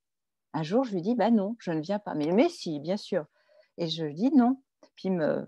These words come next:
il me baratine, il me baratine. Je lui dis : « Papa, je vais raccrocher. » Parce qu'il ne m'écoutait pas, en fait. Donc, euh,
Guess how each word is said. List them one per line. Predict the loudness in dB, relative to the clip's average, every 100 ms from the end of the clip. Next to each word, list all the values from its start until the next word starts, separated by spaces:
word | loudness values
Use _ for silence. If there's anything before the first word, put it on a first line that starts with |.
| -10 -8
il |
me | -4
baratine, | 0 0 0 -2 2 4
il | 4
me |
baratine. | 2 2 -2 -2 0 0
Je |
lui | -2
dis : « | -2
Papa, | 0 2 2
je | 2
vais | 0
raccrocher. » | 0 -4 -2 -4 0 -2 -4
Parce | _
qu'il | -6
ne | -6
m'écoutait | -4 0 0
pas, | 2 0
en | 0
fait. | -2 -2 -2 -10
Donc, | -10 -8
euh, | -6